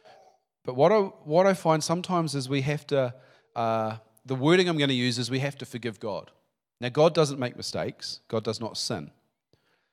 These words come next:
But sometimes the way he deals with us is not what we expect. So the way I'd probably word it is, "God, I'm gonna let go of my expectation of what you did or should have done,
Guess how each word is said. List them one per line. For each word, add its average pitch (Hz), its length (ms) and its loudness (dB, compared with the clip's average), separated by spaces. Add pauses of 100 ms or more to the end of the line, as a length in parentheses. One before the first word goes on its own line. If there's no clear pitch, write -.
(120)
But 135 140 -6
sometimes 175 600 -2
the 143 60 -2
way 135 160 4
he 131 160 -4
deals 147 400 -2
with 113 120 -4
us 98 240 -4
is 113 100 -12
not 113 140 -6
what 110 120 -6
we 110 100 -4
expect. - 680 -8 (1400)
So 135 160 0
the 131 80 2
way 160 200 8
I'd 147 160 2
probably 160 260 0
word 127 220 0
it 120 100 -6
is, 120 160 -6
"God, 135 240 2
I'm 135 140 0
gonna 123 240 -2
let 143 360 -4
go 139 760 4
of 151 160 -4
my 123 240 2
expectation 123 840 -6
of 101 100 -8
what 110 160 -4
you 104 160 -8
did 98 320 -6 (180)
or 101 80 -12
should 104 220 -8
have 90 100 -12
done, 76 240 -10